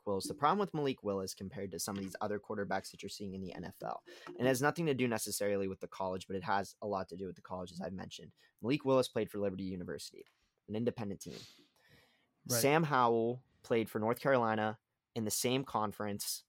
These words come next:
Speaker 1: same, i-, in the A C C with Pitt, which was Kenny Pickett. Sa-, Sam Howell was in
Speaker 2: Right.
Speaker 1: there too. Granted, North Carolina didn't have as good of a year as Kenny Pickett did at Pitt, but Sam Howell, um,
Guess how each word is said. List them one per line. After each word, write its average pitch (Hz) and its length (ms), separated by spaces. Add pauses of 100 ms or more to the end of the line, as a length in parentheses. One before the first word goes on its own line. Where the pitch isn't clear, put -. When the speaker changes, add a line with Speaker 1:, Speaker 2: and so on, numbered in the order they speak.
(140)
Speaker 1:
same, 123 480 (300)
i-, - 240 (100)
in 135 80
the 135 160
A 131 140
C 147 200
C 113 360
with 101 320 (180)
Pitt, - 300 (480)
which 101 260
was 101 160
Kenny 107 240
Pickett. - 380 (260)
Sa-, 107 380
Sam 120 260
Howell 117 280
was 110 160
in 110 80
Speaker 2:
Right. 104 80
Speaker 1:
there 98 120
too. - 300 (340)
Granted, 127 200
North 131 180
Carolina 143 400
didn't 117 220
have 110 180
as 104 100
good 107 100
of 101 120
a - 20
year 101 340
as 95 360 (160)
Kenny 110 180
Pickett 110 320
did 98 140
at - 100
Pitt, 131 320 (500)
but 110 280
Sam 120 260
Howell, 117 580 (1400)
um, 107 420